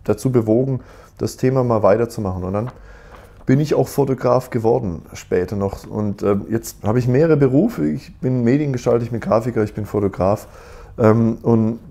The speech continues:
ich gehe mit den Dingen nicht so gern hausieren. Ich führe sie einfach auf meiner Webseite auf. Aber es sind so, so Sachen, wo ich sag, wenn ich,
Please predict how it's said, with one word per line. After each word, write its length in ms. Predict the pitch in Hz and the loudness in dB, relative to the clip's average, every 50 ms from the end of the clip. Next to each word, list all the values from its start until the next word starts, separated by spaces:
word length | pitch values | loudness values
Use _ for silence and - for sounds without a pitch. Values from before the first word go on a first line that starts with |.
| - - - - - - - - | -20 -20 -20 -20 -20 -18 -10 -4
ich 180 | 143 120 - | -4 -4 -2
gehe 120 | - 135 170 | 2 2 2
mit 180 | 240 220 - | 2 2 2
den 160 | 170 147 139 135 | 2 2 2 2
Dingen 220 | 143 151 170 160 | 2 2 2 2
nicht 160 | 151 151 143 - | 0 0 -2 0
so 140 | - 131 | -2 -2
gern 280 | 123 135 127 127 135 123 | 0 0 0 0 2 2
hausieren. 540 | 127 123 120 113 117 - 120 139 175 175 156 | 2 2 2 2 0 -4 -4 -2 -2 -2 -2
Ich 160 | 143 - - | -4 -6 -8
führe 220 | - - 135 135 | -6 -2 0 0
sie 120 | 127 135 131 | 2 2 0
einfach 220 | 117 120 120 120 | 0 0 -2 -2
auf 140 | 110 107 - | -2 -2 -2
meiner 260 | 117 117 113 113 107 | -2 -2 -2 0 0
Webseite 520 | 110 107 - - - 101 98 98 98 92 87 | -2 -2 -2 0 2 2 2 2 2 2 2
auf. 360 | - 151 175 185 - - - - - - - - - - - - - - - - - | 2 2 2 0 -4 -14 -20 -20 -20 -20 -20 -20 -20 -20 -20 -20 -20 -20 -20 -14 -4
Aber 420 | - 120 117 117 123 131 127 - 131 | 0 2 4 4 6 4 2 2 0
es 140 | 127 - | -2 -2
sind 140 | - 151 175 | -2 -2 0
so, 140 | 165 170 147 | 2 2 2
so 200 | 135 - 143 131 | 2 2 -2 -2
Sachen, 380 | 131 - - 156 165 180 170 156 | -2 0 0 0 0 0 -2 0
wo 120 | 147 143 | 0 0
ich 120 | 139 135 | 0 0
sag, 220 | - 147 139 139 - | 0 0 -2 -2 0
wenn 180 | 131 131 147 175 | 0 0 0 0
ich, 220 | 185 - - - | -2 -6 -8 -14